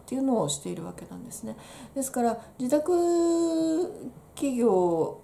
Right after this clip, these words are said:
をされている先生とかは、そういう経験もなくされてしまって、なりでなんとなくやってきたりとか、時代の背景と後押しがあって、なんとく-、なんとなくやってきちゃってる方とかが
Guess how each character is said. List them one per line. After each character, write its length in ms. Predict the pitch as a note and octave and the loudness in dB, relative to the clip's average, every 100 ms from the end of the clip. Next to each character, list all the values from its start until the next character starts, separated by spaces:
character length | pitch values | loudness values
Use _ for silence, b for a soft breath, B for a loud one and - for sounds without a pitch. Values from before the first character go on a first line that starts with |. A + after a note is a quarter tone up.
| - - - - | -20 -20 -20 -12
を 120 | - F#3 | -6 -2
さ 160 | G#3 | 0
れ 100 | F#3+ | -2
て 160 | F#3+ F#3 | 0 2
い 100 | F3+ | 2
る 220 | F3+ F3 | 2 0
先 220 | F3 G3+ | 0 -2
生 180 | G3 F#3+ | -2 -4
と 120 | - | -4
か 100 | - | 0
は、 140 | D#3+ F#3+ | 2 2
そ 140 | A#3+ | 2
う 20 | |
い 40 | A#3+ | 0
う 20 | |
経 120 | C4 | -2
験 200 | C4 C4 | 2 4
も 80 | B3 | 6
な 140 | C#4 | 4
く 260 | - F#3 - B - | 2 0 -2 B -10
さ 140 | G3 | -6
れ 80 | G3+ | -4
て 100 | G3+ | -2
し 120 | G#3 | 0
ま 140 | G3+ | 0
っ 60 | G3+ | 0
て、 80 | G3 | -2
な 140 | G3 | 0
り 100 | A3+ | 2
で 100 | A#3 | 4
な 140 | A#3 A3+ | 4 2
ん 60 | |
と 100 | G#3+ | 0
な 140 | A3 G#3+ | 0 0
く 280 | F#3 D3 B B - | -2 -4 B B -6
や 100 | F3+ | -6
っ 20 | |
て 140 | F#3+ | -6
き 100 | - | -8
た 120 | - | -4
り 100 | D#3 | -4
と 120 | D3+ D3+ | -4 -4
か、 320 | E3+ E3+ - B B | -2 -2 -4 B B
時 140 | G3+ G3+ | -6 2
代 180 | B3+ C4 | 4 6
の 160 | C4 | 4
背 160 | C4+ C#4 | 4 2
景 220 | - F3 | 2 -4
と 160 | E3+ D#3 | -2 -4
後 200 | - G#3+ | -2 -2
押 120 | - | 0
し 80 | G#3+ | 0
が 80 | |
あ 60 | G3+ | -4
っ 20 | |
て、 100 | G3+ | -4
な 140 | E3 D#3+ | -6 -6
ん 60 | |
と 120 | D#3+ | -6
く-、 200 | D3+ D3+ - | -8 -10 -8
な 100 | F3+ | -6
ん 40 | F3+ | -6
と 120 | F3 | -6
な 100 | E3+ | -6
く 260 | - C#3+ B B | -6 -10 B B
や 100 | - | -10
っ 20 | F3+ | -8
て 120 | F3+ | -4
き 100 | - | -2
ち 100 | - | -2
ゃ 60 | |
っ 40 | D#3+ | -4
て 160 | - | -10
る 80 | - | -12
方 280 | - E3+ D#3 | -10 -10 -10
と 120 | D#3 | -10
か 140 | - D#3 | -12 -4
が 440 | F#3 F#3 D#3 B | 0 2 2 B